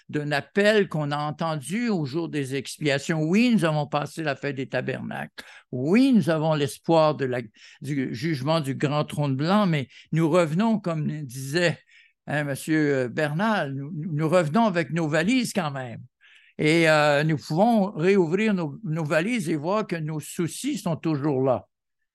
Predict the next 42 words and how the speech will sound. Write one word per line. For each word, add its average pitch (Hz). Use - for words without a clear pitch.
quand 151
nous 135
sommes 139
revenus. 131
Moi, 160
par 113
contre, 175
j'ai 147
un 131
petit -
sursis, 160
je 143
l'ai 131
négocié 135
d'ailleurs 147
avec 143
monsieur 139
Bernal. 135
J'ai 120
dit, « 113
Moi, 151
en 196
ce 190
qui 170
me 147
concerne, 147
j'ouvre 139
pas 185
mes 170
valises 147
avant 160
d'être 156
au 123
Canada. » 160
Alors, 120
donc, 143
mes 143
soucis, 170
je 131
les 143
reprends 160
pas. 123